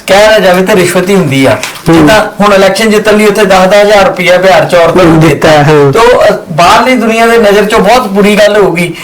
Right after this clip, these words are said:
Speaker 1: ਪਰ ਇੰਡੀਅਨ ਸਿਸਟਮ ਦੇ ਮੁਤਾਬਕ ਉਹ ਕਹਿੰਦੇ ਰੂਟੀਨ ਹੀ ਆ।
Speaker 2: ਹੂੰ।
Speaker 1: ਇੱਥੇ ਲੌਬੀ ਕੀਤੀ ਜਾਂਦੀ ਹੈ ਤੇ ਫਰਮ ਹਾਇਰ ਕੀਤੀ ਜਾਂਦੀ ਆ। ਪਾਕਿਸਤਾਨ ਨੇ ਪਿਛਲੇ ਕਹਿੰਦੇ ਆ ਕੁਝ ਸਮੇਂ ਤੋਂ ਜਦੋਂ ਟਰੰਪ ਆਏ ਆ ਉਦੋਂ ਤੋਂ ਲੱਗ ਕੇ ਹੁਣ ਤੱਕ ਬਹੁਤ ਸਾਰਾ ਧਨ ਲੌਬੀ ਕਰਨ ਤੇ ਖਰਚ ਕੀਤਾ।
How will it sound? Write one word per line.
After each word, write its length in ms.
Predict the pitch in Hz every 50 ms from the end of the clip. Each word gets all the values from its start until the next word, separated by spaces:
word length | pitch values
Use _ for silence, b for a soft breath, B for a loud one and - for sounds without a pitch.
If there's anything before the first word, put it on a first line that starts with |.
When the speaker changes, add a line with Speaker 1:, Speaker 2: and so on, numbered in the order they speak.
| B B B
Speaker 1:
ਪਰ 100 | - 247
ਇੰਡੀਅਨ 440 | 262 269 269 254 226 233 254 269 254
ਸਿਸਟਮ 360 | 254 254 254 247 254 254 254
ਦੇ 80 | 254 254
ਮੁਤਾਬਕ 340 | 247 - 233 226 233 233 240
ਉਹ 60 | 233
ਕਹਿੰਦੇ 240 | 220 240 247 247 247
ਰੂਟੀਨ 360 | 233 208 190 202 185 175 170
ਹੀ 100 | 156 135
ਆ। 140 | 127 117 117 B B B B B B B
Speaker 2:
ਹੂੰ। 180 | 160 156 156 151
Speaker 1:
ਇੱਥੇ 140 | 147 151 -
ਲੌਬੀ 400 | - 214 202 202 185 247 262 254
ਕੀਤੀ 260 | 262 247 - 247 233
ਜਾਂਦੀ 260 | 233 233 233 220 240
ਹੈ 40 | 247
ਤੇ 100 | 247 262
ਫਰਮ 280 | 254 208 202 190 190 214
ਹਾਇਰ 300 | 214 196 190 175 165 160
ਕੀਤੀ 320 | - - 151 - - 139
ਜਾਂਦੀ 280 | 135 127 113 110 113 113
ਆ। 80 | 107 104 B B B B B B B B B B -
ਪਾਕਿਸਤਾਨ 720 | 190 202 208 208 208 262 262 254 269 254 247 247 247 240 233
ਨੇ 280 | 226 214 208 208 208 - - - - - -
ਪਿਛਲੇ 380 | 202 185 - 202 226 233 233
ਕਹਿੰਦੇ 300 | 233 202 196 196 214 208
ਆ 40 | 202
ਕੁਝ 220 | 196 196 202 196 196
ਸਮੇਂ 280 | - 180 160 165 165
ਤੋਂ 180 | 170 180 180 175
ਜਦੋਂ 320 | - 175 175 170 175 175
ਟਰੰਪ 340 | 170 - 170 170 175 - -
ਆਏ 200 | 165 156 151 151
ਆ 100 | 151 165
ਉਦੋਂ 300 | 175 170 160 170 175 175
ਤੋਂ 180 | 170 185 175 175
ਲੱਗ 180 | - 139 - - -
ਕੇ 100 | 165 170
ਹੁਣ 260 | 156 151 139 131 131
ਤੱਕ 440 | 127 - 170 170 165 - 156 160 160 B B B B B B B B B B 143
ਬਹੁਤ 500 | 127 - 208 240 269 277 269 262 - 233
ਸਾਰਾ 180 | 220 220 220
ਧਨ 360 | 220 220 - 202 185 175 165
ਲੌਬੀ 540 | 165 165 165 175 175 170 170 160 156 165 175
ਕਰਨ 220 | 175 175 165 156 156
ਤੇ 140 | - 165
ਖਰਚ 280 | 151 151 151 131 120 -
ਕੀਤਾ। 440 | - - 120 - - 110 107 107